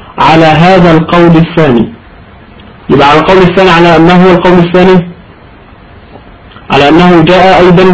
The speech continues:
للموقوف والمقطوع يقال عليه أنه حديث، أو متعلق بما بعده. وقوله مرادف الخبر، خبر المبتدأ أي مترادف معه.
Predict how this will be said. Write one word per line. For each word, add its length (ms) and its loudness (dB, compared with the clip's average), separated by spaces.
للموقوف 640 0
والمقطوع 420 0
يقال 320 0
عليه 320 0
أنه 320 0
حديث، 300 -2
أو 200 0
متعلق 340 0
بما 420 0
بعده. 420 0
وقوله 580 2
مرادف 600 0
الخبر، 720 0
خبر 480 -2
المبتدأ 760 -2
أي 200 0
مترادف 680 0
معه. 500 -2